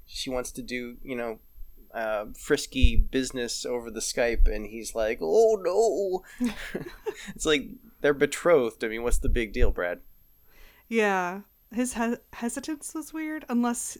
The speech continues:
Speaker 2: is he staying with her family? 'Cause that could be
Speaker 1: Oh,
Speaker 2: weird.
Speaker 1: yeah.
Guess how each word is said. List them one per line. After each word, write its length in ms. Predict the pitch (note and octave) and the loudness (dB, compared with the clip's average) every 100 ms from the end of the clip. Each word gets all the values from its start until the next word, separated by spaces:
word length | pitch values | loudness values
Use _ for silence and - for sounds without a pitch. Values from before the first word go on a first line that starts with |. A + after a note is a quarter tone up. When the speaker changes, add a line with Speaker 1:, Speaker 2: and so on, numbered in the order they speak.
| _ | _
Speaker 2:
is 140 | A#3 - | -8 -6
he 100 | C#4+ | -8
staying 540 | - A3+ G#3+ A3 A3 | -6 -6 -4 -4 -4
with 140 | G3+ | -6
her 140 | - G3 | -6 -10
family? 560 | F3+ E3+ F#3+ G#3 A#3 - _ _ _ _ _ _ | -10 -10 -8 -8 -8 -14 _ _ _ _ _ _
'Cause 540 | - G3+ F#3 F3 - - - - | -4 -2 -2 -6 -14 -18 -16 -6
that 260 | A3 - | -4 -2
could 140 | - D#3 | -4 -4
be 80 | |
Speaker 1:
Oh, 60 | E3 | -4
Speaker 2:
weird. 120 | F3 F3 | -2 0
Speaker 1:
yeah. 680 | E3+ E3 D3+ C#3+ B2+ A2 | 2 2 0 -2 -6 -8